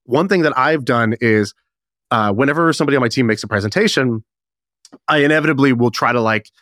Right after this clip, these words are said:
try to make it better. And the easiest way to make it better is just to ask a couple of questions, right? Like, a couple of simple questions. One is like, "If people are gonna remember one thing from this presentation, what should it be? What's, what is the number one takeaway?" "Oh, it's this thing on slide thirty-seven." "Cool. Let's make that slide one,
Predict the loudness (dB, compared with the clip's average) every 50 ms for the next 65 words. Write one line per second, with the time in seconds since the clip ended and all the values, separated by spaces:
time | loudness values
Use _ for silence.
0 | _ _ _ _ -6 -4 -2 -2 -2 -2 -2 -2 -2 -2 0 0 2 2 2 2
1 | 0 0 -2 -6 _ 0 0 2 2 2 2 2 2 2 2 4 2 2 0 0
2 | 0 0 0 2 2 0 0 -2 -4 -6 -6 -4 -4 -2 -4 -4 -4 -4 -4 -2
3 | 0 0 0 0 -2 -2 -4 -2 -4 -6 -12 -10 _ -2 -2 0 0 0 -2 -4
4 | _ _ _ _ _ _ -4 -4 -2 0 0 0 2 2 0 0 0 -2 -4 -4
5 | -4 -2 -2 0 -2 -2 -2 -6 -6 -2 0 0 2 2 0 -2 -2 -4 _ _
6 | _ _ _ _ _ -6 -4 -2 0 0 0 0 0 2 0 2 2 2 0 2
7 | 2 2 0 0 0 0 0 0 0 0 0 0 -2 0 0 -2 -2 -2 0 -2
8 | -2 0 0 0 0 0 0 -2 -4 -4 -2 -2 0 -2 -2 -2 -4 -2 -2 -2
9 | 0 0 0 2 2 2 2 2 2 0 0 0 0 -2 -2 -2 -2 -2 -2 -2
10 | -2 -2 -4 -6 _ _ _ _ _ _ _ 0 0 2 2 2 0 -2 0 0
11 | 0 2 0 0 0 0 0 0 0 0 0 0 0 0 0 0 -2 -4 -6 -4
12 | 0 2 2 2 0 -2 _ -18 -20 _ _ -2 0 2 2 2 2 2 0 0
13 | 0 0 0 2 2 0 0 0 0 -2 -2 -4